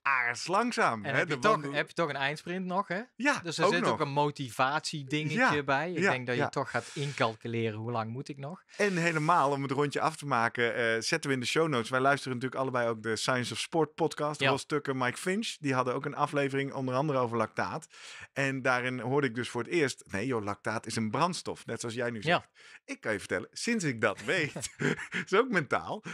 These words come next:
Speaker 1: denk ik, als ik wat anaerobes heb gedaan, denk ik, "Oh, oké, een beetje lactaat erin. Nou, doen we nu wat, eh, rustiger." En dan verbruik ik dat
Speaker 2: Ja.
Speaker 1: op. En dan... toen dacht ik opeens, dat is toch gewoon uitfietsen of
Speaker 2: Ja.
Speaker 1: uitlopen?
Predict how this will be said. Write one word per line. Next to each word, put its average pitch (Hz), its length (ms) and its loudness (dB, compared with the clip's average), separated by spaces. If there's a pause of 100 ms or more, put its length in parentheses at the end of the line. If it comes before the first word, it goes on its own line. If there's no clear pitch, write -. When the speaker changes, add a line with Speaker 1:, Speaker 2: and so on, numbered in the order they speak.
(280)
Speaker 1:
denk 220 240 4
ik, 160 160 0
als 160 200 2
ik 175 100 -6
wat 143 180 0
anaerobes 156 520 2
heb 143 160 2
gedaan, 104 300 0
denk 165 140 -4
ik, - 60 -8
"Oh, 220 220 4
oké, 143 160 2
een 123 100 2
beetje 120 220 -4
lactaat 156 400 0
erin. 143 180 -2
Nou, 180 180 -2
doen 117 120 -2
we 120 60 0
nu 127 140 0
wat, 110 220 -2
eh, 107 340 4
rustiger." 143 580 0
En 185 140 -2
dan 120 320 -4
verbruik 123 380 -2
ik 107 60 -10
dat 131 100 -4
Speaker 2:
Ja. 160 120 4
Speaker 1:
op. 160 180 -2
En 131 120 -6
dan... 135 100 -10 (320)
toen 269 120 -4
dacht 233 180 4
ik 117 100 -10
opeens, 101 400 -4
dat 143 240 -2
is 151 200 -2
toch 131 200 -4
gewoon 110 300 -2
uitfietsen 120 600 -2
of - 100 -12
Speaker 2:
Ja. 139 120 -2
Speaker 1:
uitlopen? 117 600 -4